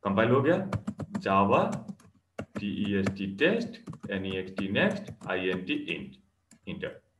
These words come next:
देखो क्या कहता है, enter इंट value, तो हम दे देते हैं इसमें एक, दो, तीन, चार, पाँच। देखो enter int data from the user is एक, दो, तीन, चार, पाँच, ले लिया ना।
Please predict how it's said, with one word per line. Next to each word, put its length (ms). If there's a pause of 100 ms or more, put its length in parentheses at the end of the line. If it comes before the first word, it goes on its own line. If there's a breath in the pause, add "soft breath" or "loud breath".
(140)
देखो 160
क्या 140
कहता 180
है, 100
enter 240
इंट 260
value, 280
तो 140
हम 140
दे 120
देते 260
हैं 120
इसमें 220
एक, 800
दो, 240
तीन, 300
चार, 280
पाँच। 380 (840)
देखो 340 (1040)
enter 380
int 260
data 320
from 300 (160)
the 160
user 300
is 240
एक, 120
दो, 100
तीन, 180
चार, 180
पाँच, 240 (120)
ले 80
लिया 200
ना। 80